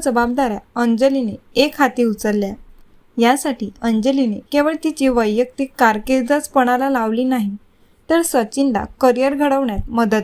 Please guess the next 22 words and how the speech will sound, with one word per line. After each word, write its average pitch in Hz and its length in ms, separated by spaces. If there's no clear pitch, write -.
केली. 202 260
सचिन 254 420
इतका 277 300
लाजाळू 277 420
होता 220 360
की 311 100
तो 233 280
त्याच्या 302 260
लग्नाबद्दल 226 720
आई-वडिलांशी 277 920
बोलूही 254 500
शकत 226 340
नव्हता. 208 400
अंजलीनेच 247 680
हे 196 80
काम 214 400
केले, 202 260
पण 302 180
सचिनचे 262 600
बंधुप्रेम 240 640
इतके 240 280
होते 302 380